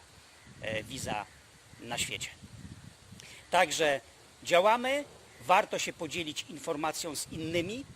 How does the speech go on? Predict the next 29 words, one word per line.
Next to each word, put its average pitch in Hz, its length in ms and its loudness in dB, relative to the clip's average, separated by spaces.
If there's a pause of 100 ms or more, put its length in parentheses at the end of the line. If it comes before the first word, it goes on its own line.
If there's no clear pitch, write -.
(120)
bo - 180 4
oni 170 320 -2
już 180 200 -2
od - 200 -10
pierwszego 139 420 -4
dnia 127 380 -4
zarabiają 139 760 0
monety 127 540 -4 (100)
Zenik. 185 400 -2 (360)
Ty 185 120 -2
dostajesz 151 440 0
prowizję, 156 580 -8
czyli 117 380 -10 (500)
wynagrodzenie 127 720 -6
za 107 240 -4 (100)
wykonaną 123 560 -6
pracę 170 500 -2 (440)
i 139 80 -12 (100)
to 170 240 8 (100)
wynagrodzenie 123 640 -6
jest 107 140 -10
do 110 80 -10
twojej 120 280 -6
dyspozycji. 110 640 -10 (280)
Możesz 147 320 -2
z - 80 -10
nim - 120 -6
zrobić 113 440 -10
to, 208 200 6